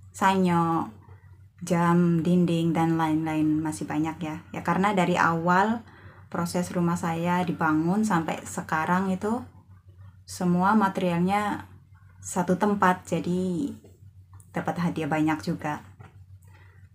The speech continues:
Oke, mungkin saya proses pembangunan rumahnya di sini dulu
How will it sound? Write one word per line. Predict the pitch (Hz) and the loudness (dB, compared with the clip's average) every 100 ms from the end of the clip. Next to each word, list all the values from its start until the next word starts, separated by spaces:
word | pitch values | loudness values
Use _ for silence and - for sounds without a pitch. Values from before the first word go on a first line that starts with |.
| - | -12
Oke, | 202 214 226 | -8 -2 2
mungkin | 226 220 226 240 233 233 - | 2 2 2 2 0 -2 -6
saya | - 185 202 208 | -4 2 2 2
proses | - 185 185 202 196 - - - - - - - - - - - | 0 0 -2 -4 -6 -8 -10 -12 -14 -16 -18 -20 -20 -20 -12 0
pembangunan | 175 165 165 170 170 170 | 2 2 2 2 2 2
rumahnya | 175 175 175 190 185 | 2 2 4 2 0
di | 165 | -4
sini | - 175 165 | 0 2 2
dulu | 165 160 170 | 0 -2 -2